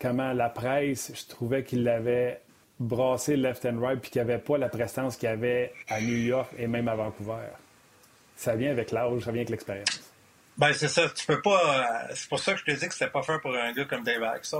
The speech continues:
Speaker 2: Tu peux pas, euh, me dire, « OK, là, tout le monde va te respecter. » Non, non, non. Faut que tu payes tes,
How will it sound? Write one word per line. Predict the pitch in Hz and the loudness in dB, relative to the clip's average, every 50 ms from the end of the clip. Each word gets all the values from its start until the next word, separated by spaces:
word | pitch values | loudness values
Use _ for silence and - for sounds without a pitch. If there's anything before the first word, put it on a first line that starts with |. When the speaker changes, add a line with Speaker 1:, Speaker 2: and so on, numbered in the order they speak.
| 143 135 | -4 -4
Speaker 2:
Tu | - - | -6 -2
peux | - 160 151 | -2 -2 0
pas, | - - 196 190 175 156 139 | 0 0 2 4 4 4 4
euh, | 131 | 2
me | 127 127 120 | 0 -2 -4
dire, « | 113 135 147 143 143 | 0 2 4 4 4
OK, | 147 - - | 2 2 2
là, | 175 170 165 160 175 175 170 160 151 143 | 2 4 4 6 6 6 4 4 0 -2
tout | - | 0
le | 160 | 0
monde | 175 180 175 | 0 2 2
va | 170 156 | 2 0
te | - 139 | 0 0
respecter. » | 147 135 - - 143 131 - 147 135 123 | -2 -2 -2 -4 -4 -4 -4 -6 -4 -4
Non, | 139 175 190 190 185 - | -4 -4 -4 -6 -8 -8
non, | 190 185 | -8 -8
non. | 170 - | -10 -10
Faut | - - | -16 -18
que | 120 - | -18 -16
tu | - - - | -16 -12 -4
payes | - 170 175 175 - | -2 -2 -2 -2 -2
tes, | - 160 147 143 135 131 123 117 113 110 | -4 -2 -2 0 -2 -2 -4 -6 -8 -12